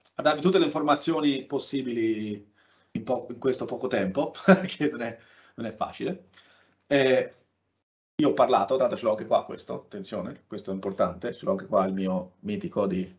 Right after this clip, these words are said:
Mandalorian, il mio personaggio preferito di Mandalorian. Ok.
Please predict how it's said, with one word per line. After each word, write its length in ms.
Mandalorian, 600
il 60
mio 120
personaggio 360
preferito 260
di 80
Mandalorian. 520
Ok. 600